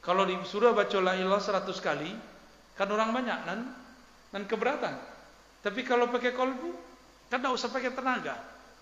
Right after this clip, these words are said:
Pakai tenaga tak? Ndak, tak perlu pakai tenaga. Cuma setan tu pintar. Kadang-kadang setan meminjam lisan manusia.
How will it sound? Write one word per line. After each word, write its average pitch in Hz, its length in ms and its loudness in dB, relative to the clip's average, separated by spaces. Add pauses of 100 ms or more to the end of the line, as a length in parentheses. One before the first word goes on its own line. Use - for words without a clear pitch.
(260)
Pakai 190 240 -2
tenaga 226 380 4
tak? 151 180 0 (880)
Ndak, 180 520 0 (440)
tak - 180 -12
perlu 190 160 -2
pakai 190 240 -4
tenaga. 180 480 -2 (1500)
Cuma 175 400 0
setan 196 520 0
tu 226 120 -6
pintar. 226 720 -4
Kadang-kadang 185 440 -2
setan 190 440 -4
meminjam 175 560 -2
lisan 156 360 -4
manusia. 147 520 -6